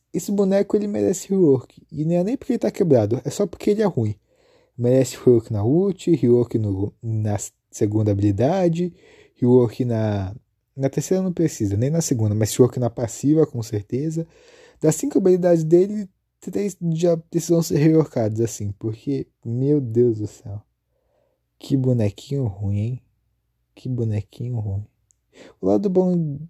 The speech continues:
de eu ter conseguido esse boneco é que eu não gastei dinheiro, eu não gastei essência. Eu consegui com, com o evento. Então, foda-se. Mas se eu tivesse gasto dinheiro com essa bosta, eu teria pistola.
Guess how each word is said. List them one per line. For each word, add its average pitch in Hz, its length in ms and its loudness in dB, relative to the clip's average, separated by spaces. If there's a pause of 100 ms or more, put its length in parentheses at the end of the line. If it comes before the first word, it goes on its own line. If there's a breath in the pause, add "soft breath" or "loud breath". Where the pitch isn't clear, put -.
(120)
de 131 140 4
eu 135 60 6
ter 135 160 -2
conseguido 135 320 -6
esse 131 200 -4
boneco 123 580 -4
é 160 80 0
que 151 520 -2
eu 147 80 -2
não 151 140 2
gastei 143 320 2
dinheiro, 110 600 -2
eu 117 60 -8
não 110 140 -4
gastei 117 340 -2
essência. 101 520 -6 (120)
Eu 107 240 -6
consegui 110 420 -2
com, 104 300 -6 (680)
com - 120 -6
o 117 40 2
evento. 98 460 -2 (180)
Então, 117 360 -6 (1600)
foda-se. 98 580 -2
Mas 107 140 -4
se 120 80 2
eu - 20 4
tivesse 127 340 2
gasto 117 260 0
dinheiro 107 300 0
com - 100 -8
essa 117 200 -2
bosta, 104 400 -4
eu - 60 -20
teria 104 240 -2
pistola. - 500 -14